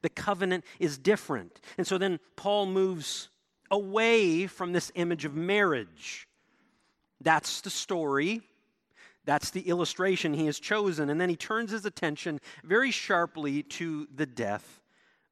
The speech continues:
of Jesus. Let's look back at verse four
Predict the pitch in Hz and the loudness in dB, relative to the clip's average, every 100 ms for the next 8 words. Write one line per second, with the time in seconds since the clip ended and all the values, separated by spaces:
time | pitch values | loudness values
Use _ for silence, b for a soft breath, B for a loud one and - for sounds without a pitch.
0 | - 98 113 110 98 78 - 110 - 117 | -16 -10 -8 -8 -8 -14 -12 -14 -12 -14
1 | - 107 101 104 95 90 - - - 104 | -6 -4 -4 -8 -12 -14 -14 -16 -18 -18
2 | 87 82 | -16 -18